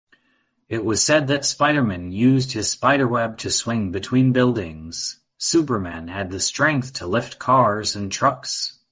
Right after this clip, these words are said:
Batman used his intelligence, fighting skills,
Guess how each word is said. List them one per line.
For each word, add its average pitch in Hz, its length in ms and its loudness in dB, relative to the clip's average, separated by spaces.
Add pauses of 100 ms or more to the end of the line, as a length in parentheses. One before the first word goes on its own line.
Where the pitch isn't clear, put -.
(140)
Batman 107 460 0
used 127 360 2
his 117 200 -2
intelligence, 110 960 -2 (300)
fighting 110 460 -2
skills, 95 840 -2